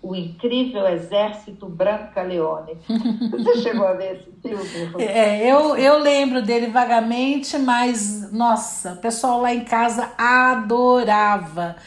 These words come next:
Speaker 2: Repetia aquelas brincadeiras, o jeito deles falarem.
Speaker 1: Nossa. Branca Leone de Norte, ah, ele dizia com maior orgulho.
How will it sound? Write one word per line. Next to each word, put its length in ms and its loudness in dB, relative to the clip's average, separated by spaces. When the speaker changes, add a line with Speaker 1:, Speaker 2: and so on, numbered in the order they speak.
Speaker 2:
Repetia 760 0
aquelas 340 2
brincadeiras, 1040 0
o 80 -6
jeito 360 -4
deles 320 -6
falarem. 800 4
Speaker 1:
Nossa. 1300 -6
Branca 560 -2
Leone 520 -4
de 240 -12
Norte, 540 -2
ah, 200 -2
ele 200 -6
dizia 400 -8
com 80 -8
maior 300 0
orgulho. 840 -6